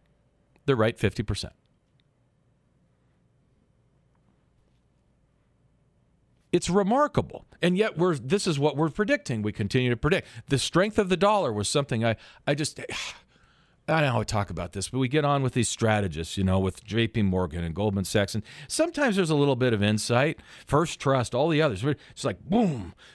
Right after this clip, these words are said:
brainiac people. And it's like they just can't stop themselves, even when you say, you know, "No, I'm not interested in a market,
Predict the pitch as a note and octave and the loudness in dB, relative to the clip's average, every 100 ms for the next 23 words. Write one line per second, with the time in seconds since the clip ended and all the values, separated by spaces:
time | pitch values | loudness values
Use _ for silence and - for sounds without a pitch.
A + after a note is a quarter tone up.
0 | - B2 C#3+ D4 C#4 A#3 F#3 D#3 C#3 A#2+ | -16 -4 0 2 2 0 0 0 -2 -4
1 | - E3 E3 A#2+ - - _ - _ _ | -2 0 0 -2 -12 -20 _ -20 _ _
2 | _ _ _ _ _ _ _ _ _ _ | _ _ _ _ _ _ _ _ _ _
3 | _ _ E3 E3+ D3+ E3 - B2+ A#2 G#3+ | _ _ 0 0 2 0 2 0 2 -2
4 | - - E3 C#3 - C#3+ C#3+ - G#2 - | -2 -2 -2 -2 0 0 2 0 0 0
5 | G#2+ G2+ F#2+ D3+ G3 G#3+ G3 C#3+ D3 C3+ | 0 0 0 0 2 2 2 2 2 2
6 | B2+ A#2+ - D#3 G2 D#2+ F#2+ B2+ - _ | 0 0 0 2 2 -2 -2 -2 -4 _
7 | _ _ _ _ _ _ _ _ _ - | _ _ _ _ _ _ _ _ _ -2
8 | D3+ F3+ E3 A3 E3+ F#3+ G3+ A#3 - - | 0 2 2 0 2 0 0 0 -4 -2
9 | C3+ A#2 G#2+ A2+ B2 - A#2 | 0 0 0 2 2 0 -4